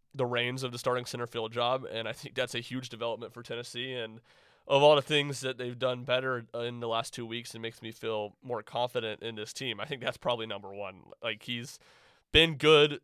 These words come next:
solid, solid defensively. I feel like he's rarely gonna have issues at, at Lindsey Nelson Stadium. Some of the bigger parks in the league, you know, might present some challenges, but I don't feel, like,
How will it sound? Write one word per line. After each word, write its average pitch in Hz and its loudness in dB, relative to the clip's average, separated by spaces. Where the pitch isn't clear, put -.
solid, 151 8
solid 196 10
defensively. 101 -10
I 135 6
feel 147 4
like 147 6
he's 131 -6
rarely 147 8
gonna 147 4
have 143 6
issues 127 -4
at, 120 -2
at 117 -4
Lindsey 123 -6
Nelson 117 -6
Stadium. 113 -2
Some 131 -2
of 135 0
the 123 -6
bigger 123 -6
parks - -4
in 120 -8
the 113 -4
league, 110 -6
you 123 0
know, 123 4
might 120 2
present 120 -4
some 117 -8
challenges, 110 0
but 117 0
I 151 6
don't 147 6
feel, 131 2
like, 123 -2